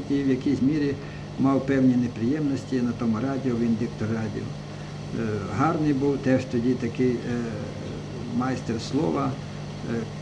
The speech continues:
Кисельов, е, я, е, не пригадую його ім'я,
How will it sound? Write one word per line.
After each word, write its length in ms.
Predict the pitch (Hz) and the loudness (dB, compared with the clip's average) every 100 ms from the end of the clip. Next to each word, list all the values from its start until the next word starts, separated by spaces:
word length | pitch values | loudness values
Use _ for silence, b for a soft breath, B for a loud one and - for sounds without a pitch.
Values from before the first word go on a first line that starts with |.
| - - - 127 | -10 -10 -8 -6
Кисельов, 480 | - 143 135 131 | 0 4 6 4
е, 1000 | 113 - 101 101 98 104 101 - - 123 | 2 -4 -8 -8 -8 -10 -10 -10 -8 -4
я, 60 | 123 | -4
е, 480 | 123 104 117 120 120 | -4 -4 -4 -2 0
не 60 | 117 110 | 0 0
пригадую 440 | 113 120 110 113 | -2 0 0 0
його 180 | 104 104 160 | 0 0 2
ім'я, 220 | 170 139 | 2 0